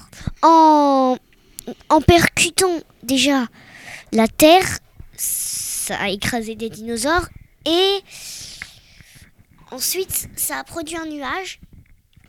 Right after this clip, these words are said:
et pendant, et pendant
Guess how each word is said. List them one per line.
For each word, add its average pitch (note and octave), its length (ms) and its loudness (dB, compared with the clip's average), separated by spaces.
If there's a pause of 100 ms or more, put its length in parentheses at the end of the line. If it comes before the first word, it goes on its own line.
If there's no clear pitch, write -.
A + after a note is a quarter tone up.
(440)
et - 100 -8
pendant, C#4+ 460 -10 (640)
et C4 140 6
pendant C4+ 420 2